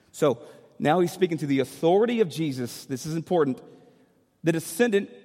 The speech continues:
from David to the flesh.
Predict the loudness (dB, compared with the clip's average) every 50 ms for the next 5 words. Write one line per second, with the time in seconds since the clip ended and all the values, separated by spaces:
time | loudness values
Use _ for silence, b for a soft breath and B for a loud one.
0 | -20 -20 -20 -20 -10 4 4 6 6 6 4 4 4 4 4 2 0 -2 -4 -4
1 | -8 -14 -18 -20 -20 -20 -20 _ _ _ _ _ _ _ _ _ _ _ _ _
2 | _ _ _ _ _ _ _ _ 2 4 4 4 2 4 2 4 4 4 2 -2
3 | -8 -14 -16 -16